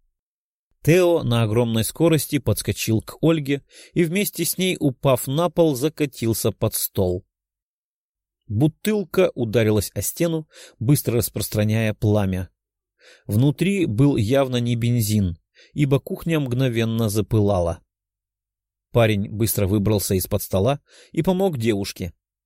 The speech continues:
что всё ещё находилась в состоянии шока. Сработала пожарная сигнализация, но пена не появилась.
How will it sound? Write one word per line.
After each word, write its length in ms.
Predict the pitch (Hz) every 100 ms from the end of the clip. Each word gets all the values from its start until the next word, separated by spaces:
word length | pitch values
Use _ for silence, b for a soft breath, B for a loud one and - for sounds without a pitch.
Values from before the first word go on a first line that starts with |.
| b b b
что 220 | - - 151
всё 180 | -
ещё 200 | 190 -
находилась 540 | 139 - 117 135 143 -
в 60 | -
состоянии 560 | - - 117 98 101 104
шока. 440 | - 92 92 82 _ _ _ _ _ _ _ _ b b
Сработала 640 | - - 120 120 123 110 107
пожарная 400 | 107 110 101 98
сигнализация, 800 | 98 98 98 95 151 - 131
но 160 | 127 175
пена 360 | - 156 143 135
не 160 | 135 131
появилась. 760 | 131 123 110 95 92 92 -